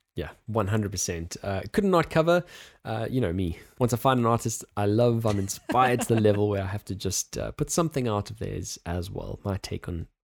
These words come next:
what they've released. Okay, we've now covered all of that stuff, all of the kind of typical media that we consume. How about reading, Barry, which is one of your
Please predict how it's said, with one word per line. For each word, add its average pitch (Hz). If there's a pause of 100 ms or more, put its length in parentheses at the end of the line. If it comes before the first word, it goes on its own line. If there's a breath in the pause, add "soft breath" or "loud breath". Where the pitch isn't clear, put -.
what 92
they've 90
released. 90 (520 loud breath)
Okay, 147 (280)
we've 151
now 165
covered 165
all 156
of 135
that 127
stuff, -
all 127
of 110
the 107 (180)
kind 120
of 101
typical 143
media 92
that 69
we 98
consume. 156 (360 loud breath)
How -
about 226
reading, 143
Barry, 85
which 104
is 104
one 113
of 110
your 113